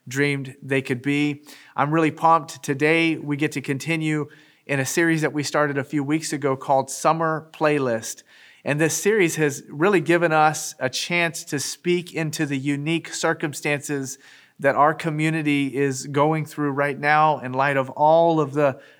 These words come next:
disruption that has happened, uh, in our world. You know, one of the things that I think is really important for us to talk about is this idea of being distracted and what that does to our faith. One of the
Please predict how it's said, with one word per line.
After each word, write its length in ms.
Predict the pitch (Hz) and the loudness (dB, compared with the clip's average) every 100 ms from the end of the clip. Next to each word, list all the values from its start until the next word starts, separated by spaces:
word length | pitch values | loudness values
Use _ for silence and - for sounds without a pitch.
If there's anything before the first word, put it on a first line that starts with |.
| - | -6
disruption 920 | 135 135 - 151 151 - 156 147 135 - - _ | -4 -4 2 2 2 -2 -2 -2 -6 -16 -20 _
that 120 | - 131 | -2 0
has 120 | 131 | 2
happened, 600 | 156 143 156 143 139 - - | 2 2 0 -4 -4 -14 -4
uh, 180 | 127 127 | -2 0
in 100 | 139 | 0
our 160 | 135 131 | 2 2
world. 400 | 131 131 131 127 - - - _ _ | 2 4 2 0 -16 -20 -20 _ _
You 120 | 151 | -2
know, 100 | 151 | 0
one 220 | 143 160 | 2 2
of 100 | 165 | 0
the 60 | 151 | -2
things 480 | - 160 151 131 - | -2 -2 -4 -8 -6
that 200 | 147 139 | -2 -2
I 60 | |
think 180 | 135 160 | -2 -2
is 140 | 147 | 0
really 220 | 131 151 147 | 0 0 0
important 480 | 139 151 147 139 | -2 0 0 -2
for 100 | - | -2
us 160 | 139 147 | 0 0
to 80 | 143 | -6
talk 300 | 135 135 139 | -4 -4 -2
about 440 | 127 131 131 - - - - | 0 0 0 -4 -20 -20 -8
is 100 | 139 | -6
this 160 | 139 147 | -2 0
idea 380 | 143 139 156 | 0 2 2
of 400 | 147 135 131 123 - _ - | 2 2 0 -2 -14 _ -8
being 240 | 127 151 156 | 0 0 0
distracted 600 | 143 - 139 151 147 135 | -4 -2 0 0 -4 -4
and 140 | 135 | -2
what 180 | 135 170 | -2 2
that 260 | 185 143 120 | 0 0 0
does 520 | 139 135 127 - - _ | 2 2 0 -6 -14 _
to 220 | - 139 | -2 0
our 100 | 123 | 0
faith. 480 | - 139 135 131 - _ - - _ | 0 0 0 -2 -12 _ -20 -20 _
One 180 | - 156 | -2 0
of 140 | 160 143 | 2 2
the 400 | 147 135 127 | 2 4 2